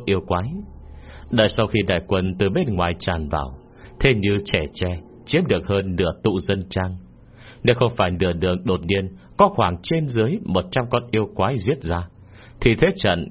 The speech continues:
có thể nói là gần như không gặp bất kỳ trở ngại nào. Chỉ tiếc cuối cùng, sau khi lục soát khắp tụ dân trang, vẫn không thể tìm thấy lão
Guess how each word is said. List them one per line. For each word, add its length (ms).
có 160
thể 140
nói 300
là 240
gần 220
như 180
không 280
gặp 160
bất 120
kỳ 180
trở 180
ngại 200
nào. 340
Chỉ 220
tiếc 160
cuối 120
cùng, 360
sau 220
khi 140
lục 200
soát 180
khắp 140
tụ 160
dân 300
trang, 260
vẫn 140
không 180
thể 100
tìm 240
thấy 200
lão 180